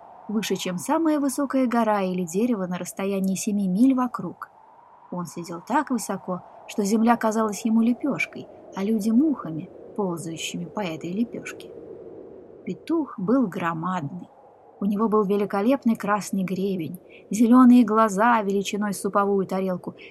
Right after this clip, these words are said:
и огромный хвост. Можно себе представить, как он гордился собой. Он думал так: «Я великий петух,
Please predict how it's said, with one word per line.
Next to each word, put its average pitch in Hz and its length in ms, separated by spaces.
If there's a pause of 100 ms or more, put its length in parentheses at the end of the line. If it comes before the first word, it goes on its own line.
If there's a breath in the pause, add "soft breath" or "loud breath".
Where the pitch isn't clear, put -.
(100)
и 262 160
огромный 240 760
хвост. - 500 (1400)
Можно 233 400
себе 262 240
представить, 254 840
как 196 220
он 190 120
гордился 175 600
собой. 202 400 (1000)
Он 285 220
думал 202 360
так: - 300 (640)
«Я 180 240
великий 190 760
петух, - 840